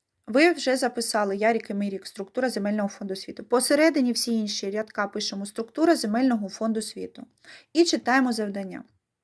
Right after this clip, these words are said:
Проаналізуйте діаграму. Одна з найбільших часток площі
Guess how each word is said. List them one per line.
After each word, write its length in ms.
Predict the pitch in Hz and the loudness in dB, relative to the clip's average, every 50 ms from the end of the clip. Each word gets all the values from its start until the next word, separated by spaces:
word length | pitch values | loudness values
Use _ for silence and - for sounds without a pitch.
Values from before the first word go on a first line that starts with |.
| _ _ _ _ _ _ _ _ - _ | _ _ _ _ _ _ _ _ -10 _
Проаналізуйте 800 | 233 226 240 240 240 240 240 247 226 269 294 320 320 320 330 285 | 4 6 6 6 6 6 4 2 2 2 2 2 2 2 0 0
діаграму. 720 | 226 247 240 233 240 233 226 202 196 190 190 190 - - _ | 2 4 4 4 4 2 0 -2 -4 -4 -8 -10 -14 -16 _
Одна 340 | - 196 202 214 240 269 302 | -12 -6 -2 4 4 4 4
з 80 | 294 | 4
найбільших 500 | 302 277 247 208 233 254 262 - 302 269 | 2 2 2 2 0 0 0 0 -2 -2
часток 440 | - - 233 233 - 262 254 254 _ | -2 -4 -6 -4 -4 -4 -6 -6 _
площі 500 | _ 214 202 196 196 196 - - 220 226 | _ -4 -2 -2 -2 -4 -6 -10 -12 -14